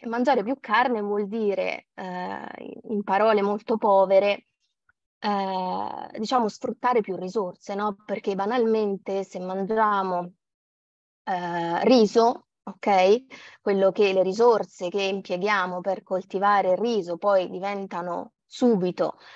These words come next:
cibo per noi, se mangiamo una bistecca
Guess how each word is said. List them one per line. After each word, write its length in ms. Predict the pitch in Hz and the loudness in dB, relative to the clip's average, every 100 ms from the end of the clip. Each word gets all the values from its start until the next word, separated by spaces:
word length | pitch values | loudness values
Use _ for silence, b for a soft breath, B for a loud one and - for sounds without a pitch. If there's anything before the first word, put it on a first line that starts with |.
| B | B
cibo 380 | _ - 233 185 | _ -2 0 2
per 260 | 226 269 311 | 4 4 4
noi, 360 | 190 165 208 | -2 -2 -2
se 120 | 214 202 | -2 -4
mangiamo 840 | 196 202 202 226 185 185 - - | -4 -2 2 4 4 -2 -10 -12
una 420 | 233 196 180 - 220 | -10 -6 -4 -4 0
bistecca 800 | 311 - - 165 _ 233 226 | -2 -2 -6 -6 _ 2 2